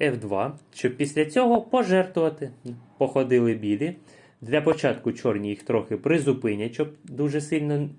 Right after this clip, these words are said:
не спішили вперед. С один, Д два, пожертвували назад та вийшли відсталою. Сторони погодилися на нічию.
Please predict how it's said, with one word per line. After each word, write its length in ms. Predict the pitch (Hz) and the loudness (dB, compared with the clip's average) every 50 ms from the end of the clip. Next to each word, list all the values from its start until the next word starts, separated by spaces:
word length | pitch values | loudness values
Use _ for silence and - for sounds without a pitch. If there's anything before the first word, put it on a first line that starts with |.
| _ - | _ -4
не 180 | 131 139 139 | -2 -2 -2
спішили 520 | 135 - - - 147 143 - - 147 143 139 | -2 -6 -6 -6 -6 -4 -2 -2 0 0 0
вперед. 500 | 139 - - 143 139 143 139 135 - _ - - | 0 0 0 0 2 2 0 -2 -6 _ -12 -8
С 200 | - - 147 143 | 0 2 2 4
один, 320 | 143 139 123 120 110 101 | 4 2 2 0 -2 0
Д 160 | 98 110 110 113 | 0 0 0 0
два, 380 | 127 139 180 208 226 220 - - _ - - _ | 0 0 2 2 0 0 -4 -8 _ -12 -8 _
пожертвували 680 | - 127 120 117 127 123 120 - - 127 127 127 135 143 | 0 0 2 4 2 2 2 2 2 2 2 4 2 2
назад 440 | 156 175 185 185 220 233 233 233 - - - - - - _ - | 2 2 0 2 2 2 2 0 -4 -12 -14 -14 -14 -14 _ 0
та 140 | 208 220 | 0 0
вийшли 360 | 202 156 175 185 180 - 131 123 | 2 2 2 2 2 2 2 4
відсталою. 600 | 123 120 120 - - - 98 90 90 90 87 87 87 _ _ _ - - - _ | 4 2 -2 -2 -8 -6 -6 -6 -6 -8 -10 -12 -16 _ _ _ -20 -20 -20 _
Сторони 520 | - - - - 165 185 208 208 185 175 156 | -20 -12 -2 0 0 2 2 2 0 0 -2
погодилися 760 | 143 - 104 92 107 139 143 139 139 135 135 131 - - 101 | 0 -2 -2 0 0 -2 0 0 -2 -2 -4 -6 -6 -10 -8
на 200 | 98 104 117 123 | -6 -4 -4 -4
нічию. 500 | 113 117 120 117 - - 113 104 98 90 | -4 -6 -8 -10 -8 -10 -10 -10 -10 -12